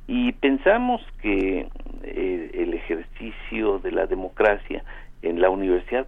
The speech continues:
pasa por otros ámbitos, pasa, eh, por el campo de la deliberación, que es el campo de, de, del diálogo.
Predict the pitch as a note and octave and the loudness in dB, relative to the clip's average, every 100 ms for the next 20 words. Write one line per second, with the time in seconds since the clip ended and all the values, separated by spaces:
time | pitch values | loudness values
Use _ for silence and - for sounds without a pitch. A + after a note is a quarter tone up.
0 | - G3 - C#3+ - F#2 F2 - E2 - | -2 -2 0 -4 0 -2 -2 -6 -6 -4
1 | D#2 D2 - - - G3 G3+ - G2 - | -6 -6 -12 -14 2 4 4 2 -8 -8
2 | - - - - D#2 C#2 - D#2+ D#2 D#2+ | -12 -14 -4 2 4 2 0 0 0 0
3 | - F#2 F#2 - F2 F2 E2 D#2+ E2+ D#2+ | 2 4 2 0 0 0 0 -2 -2 -6
4 | E2 E2+ E2 D#2 - F2 - - - F2+ | 0 0 0 -4 -6 -6 -8 -14 -2 4
5 | F#2 G2+ D#2+ - - F#2 F2+ - - - | 6 4 -4 -6 -4 -4 -4 -8 -10 -12
6 | - - - - - E2 E2+ D#2+ D#2+ - | -12 -12 -14 -14 -4 0 2 0 -6 -10
7 | - - - D#2+ - G2 G#2 G2+ F#2+ F2+ | -12 -6 -4 -4 -4 6 6 8 4 0
8 | G#2+ | -6